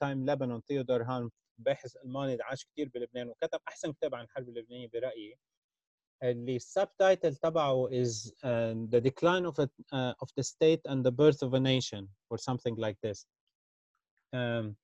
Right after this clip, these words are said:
اللي هو إنه فعلًا تجربة الحرب واللي بعدها بلشت تنتج نوع من الهوية اللبنانية أكتر مما كانت بالخمسة وسبعين، اللي في عالم مستعدة إنه ما تعتبر حالها لبنانية.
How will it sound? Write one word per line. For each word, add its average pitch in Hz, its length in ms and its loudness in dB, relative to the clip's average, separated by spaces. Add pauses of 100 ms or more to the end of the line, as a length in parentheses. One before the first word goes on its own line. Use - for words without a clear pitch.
(720)
اللي 135 260 2
هو 214 180 6
إنه 147 680 2 (380)
فعلًا 202 480 4
تجربة 175 480 4
الحرب 160 560 2
واللي 131 220 2
بعدها 156 340 2
بلشت 156 680 2 (680)
تنتج 170 480 2
نوع 156 220 4
من 135 260 2
الهوية 135 480 2
اللبنانية 120 1120 0 (800)
أكتر 190 320 6
مما 160 240 4
كانت 160 260 0
بالخمسة 147 400 0
وسبعين، 139 380 2
اللي 131 120 4
في 143 120 -2
عالم 147 360 2
مستعدة 147 440 0
إنه 139 140 0
ما 160 120 2
تعتبر 147 420 -2
حالها 123 340 0
لبنانية. 107 600 -2